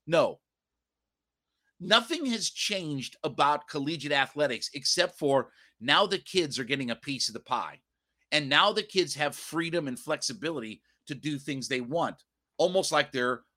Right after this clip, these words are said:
learning to be adults. But oh, no, no, no, no. Don't tell Gary Barta that. Let's stop the transfers and let's put this in place. Who's the only people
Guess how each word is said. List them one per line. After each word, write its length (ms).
learning 360
to 120
be 180
adults. 580
But 140
oh, 160
no, 120
no, 120
no, 100
no. 360
Don't 260
tell 240
Gary 300
Barta 380
that. 340
Let's 500
stop 500
the 80
transfers 840
and 140
let's 200
put 300
this 240
in 140
place. 300
Who's 260
the 160
only 400
people 580